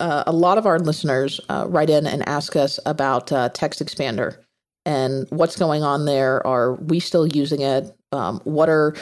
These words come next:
will we cover on a future show alternatives to Text Expander? Um, you know, are,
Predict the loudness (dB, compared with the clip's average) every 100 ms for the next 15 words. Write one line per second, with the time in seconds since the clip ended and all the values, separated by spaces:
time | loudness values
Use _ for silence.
0 | -20 _ 4 6 6 4 2 2 2 0
1 | 0 0 -2 0 -2 2 4 6 4 0
2 | 0 -2 0 2 4 4 2 0 -4 -2
3 | -4 -4 -8 -6 -4 0 2 2 0 -8
4 | -18 _ _ -4 -2 -2 -2 -6 -12 _
5 | _ -8 -4 -2 -2 2 4 4 2